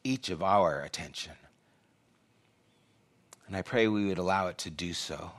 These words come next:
and not restrict these stories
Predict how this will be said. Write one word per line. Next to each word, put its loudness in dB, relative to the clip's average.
and -2
not -2
restrict -2
these 2
stories -2